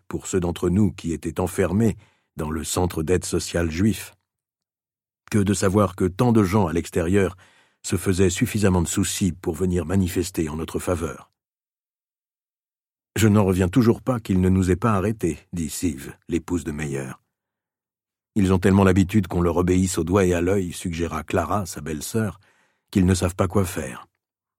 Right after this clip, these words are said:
Nous retournerons demain à la Rosenstrasse », affirma Siv. « Nous n'arrêterons que lorsqu'on aura relâché tous ceux qui y sont détenus,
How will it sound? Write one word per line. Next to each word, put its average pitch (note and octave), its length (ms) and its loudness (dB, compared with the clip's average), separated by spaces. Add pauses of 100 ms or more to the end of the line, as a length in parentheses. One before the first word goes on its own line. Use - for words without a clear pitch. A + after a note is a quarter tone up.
(680)
Nous A2+ 120 8
retournerons G#2 600 6
demain F2+ 360 4 (200)
à E2+ 80 -4
la F2+ 100 2
Rosenstrasse », D#2 720 -4 (480)
affirma D2 400 -6
Siv. « C#2 380 -12 (960)
Nous G2+ 80 2
n'arrêterons G#2+ 680 2
que - 100 0
lorsqu'on G#2 360 2
aura F#2 180 2
relâché G2+ 500 2
tous C3+ 220 -4
ceux A#2+ 220 -2
qui G#2 160 -4
y F#2 80 0
sont F2 180 -2
détenus, E2 400 -2